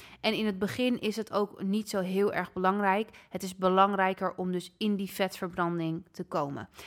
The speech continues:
En we hebben het nu echt over beginners van keto. Dus als je echt begint met keto, probeer dan dus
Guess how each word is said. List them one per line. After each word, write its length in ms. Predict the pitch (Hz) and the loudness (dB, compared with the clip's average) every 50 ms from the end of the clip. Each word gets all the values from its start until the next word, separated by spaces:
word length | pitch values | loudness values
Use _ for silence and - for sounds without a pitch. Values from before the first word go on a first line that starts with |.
| - - - | -18 -10 -4
En 140 | - 202 196 | 0 2 4
we 60 | 202 | 4
hebben 300 | 190 208 233 233 254 226 | 6 6 6 6 6 2
het 100 | 208 190 | 4 2
nu 160 | 196 214 226 | 2 4 2
echt 420 | - - - 220 226 - - - | 2 4 4 2 2 2 -2 -2
over 500 | - 202 202 208 196 - 196 180 175 180 - - - - _ _ _ - | 2 2 4 2 2 2 2 2 2 2 -2 -8 -20 -20 _ _ _ 0
beginners 720 | 208 190 165 - - 240 233 214 214 208 208 - - - | 0 2 2 4 4 4 4 4 2 0 0 -2 -8 -14
van 260 | - - 202 185 180 - | -8 -2 -2 -2 -2 0
keto. 440 | 175 160 151 147 - 127 143 147 | -2 -4 -4 -4 -4 -6 -6 -4
Dus 200 | 170 196 196 - | -2 -4 -4 -2
als 240 | - 185 208 220 - | 0 0 0 0 0
je 80 | - - - | -6 -6 -2
echt 220 | - 233 - - | -2 -2 -4 -4
begint 300 | - - - - 214 196 | -12 -10 -4 -4 -4 -2
met 200 | 196 190 185 - | -2 -4 -4 -4
keto, 460 | - 180 180 180 - 175 170 170 175 - - - - - _ - | -2 -2 -2 -2 -2 -2 -2 -2 -4 -6 -10 -20 -20 -20 _ -6
probeer 500 | - 202 196 190 180 202 202 202 196 185 | 0 0 0 0 2 0 0 0 2 2
dan 240 | 185 175 175 175 | 2 2 2 2
dus 240 | 170 170 175 - - | 0 -2 -4 -6 -8